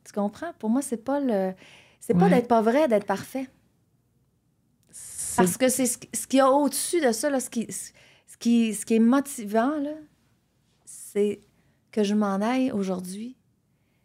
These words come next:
Speaker 1: puis que je sois satisfaite parce que toi, je t'ai, je t'ai pas dérangée, je t'ai impressionnée, puis, euh, j'ai, j'ai accepté à peu près. Tu sais, moi, je pourrais pas te dire non, là. Viens-tu faire ça ? Oui.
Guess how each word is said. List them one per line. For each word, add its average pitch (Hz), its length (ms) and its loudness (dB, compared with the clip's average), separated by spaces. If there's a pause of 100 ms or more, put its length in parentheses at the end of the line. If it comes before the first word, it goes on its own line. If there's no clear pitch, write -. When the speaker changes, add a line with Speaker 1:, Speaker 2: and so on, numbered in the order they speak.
(280)
Speaker 1:
puis - 100 -20
que 220 140 2
je 214 80 0
sois 214 160 2
satisfaite 220 600 -6 (300)
parce 190 200 -10
que 202 160 -4 (260)
toi, 220 300 -2
je 233 120 -10
t'ai, 190 140 -4 (520)
je - 80 -20
t'ai 196 140 -6
pas 214 140 2
dérangée, 190 580 0 (260)
je - 80 -20
t'ai 196 160 0
impressionnée, 196 760 -2 (460)
puis, 196 240 2
euh, 180 300 2
j'ai, 185 380 -4
j'ai 180 240 -8
accepté 190 460 -2
à 226 80 2
peu 202 100 -4
près. - 120 -10 (320)
Tu 294 120 0
sais, - 40 -2
moi, 247 140 4
je 285 60 -2
pourrais 202 160 2
pas 254 100 2
te 220 60 0
dire 208 180 4
non, 240 260 4
là. 220 220 0 (1040)
Viens-tu 196 200 -10
faire 208 160 -4
ça ? 285 140 2
Oui. 330 280 0